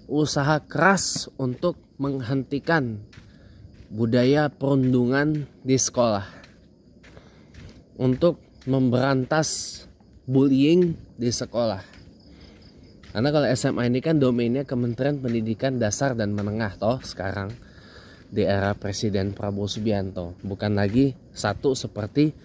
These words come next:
biasa. <coughs> Gitu. Nah, tapi ini juga bukan berarti lantas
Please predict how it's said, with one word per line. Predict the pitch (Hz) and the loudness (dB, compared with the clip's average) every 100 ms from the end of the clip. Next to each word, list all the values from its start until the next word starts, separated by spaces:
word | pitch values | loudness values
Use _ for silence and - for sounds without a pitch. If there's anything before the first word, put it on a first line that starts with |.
| - - - | -20 -16 -2
biasa. | 120 104 92 107 95 - - - - - - - - - - - - - - - - - - - | 0 2 0 -4 -6 -12 -20 -20 -20 -20 -20 -20 -20 -20 -20 -20 -20 -20 -18 -18 -18 -20 -20 0
<coughs> | - - - 220 165 120 - - 160 131 - _ _ _ - - - - - - - - - - - - - | 2 2 6 8 8 0 -16 -10 -8 -8 -10 _ _ _ -20 -20 -20 -20 -20 -20 -20 -20 -20 -20 -20 -20 -12
Gitu. | 85 82 90 76 - - - - - - - - - - - - - - - - - - - 269 - - - - - - - - - - - - | -10 -8 -10 -10 -14 -20 -20 -20 -20 -20 -20 -20 -20 -20 -20 -20 -20 -20 -20 -20 -20 -20 -20 -20 -20 -20 -20 -18 -18 -20 -20 -20 -18 -20 -14 2
Nah, | 135 | 4
tapi | 139 147 196 | 4 4 4
ini | 233 247 | 4 4
juga | 202 170 143 131 - - - - - - | 4 4 2 -2 -8 -20 -20 -20 -20 -10
bukan | 120 135 139 | -4 2 2
berarti | 127 123 123 202 | 2 0 0 2
lantas | 208 147 135 185 196 - | 4 2 0 0 0 -2